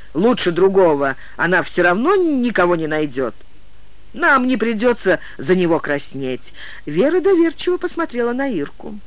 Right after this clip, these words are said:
«Он очень хороший», честно подтвердила Ирка.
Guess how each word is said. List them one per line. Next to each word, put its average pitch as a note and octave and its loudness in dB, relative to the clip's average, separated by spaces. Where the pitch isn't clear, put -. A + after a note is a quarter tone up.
«Он B3+ 0
очень C3+ -4
хороший», C#3+ -4
честно A3 -2
подтвердила D3 -4
Ирка. C#3+ -4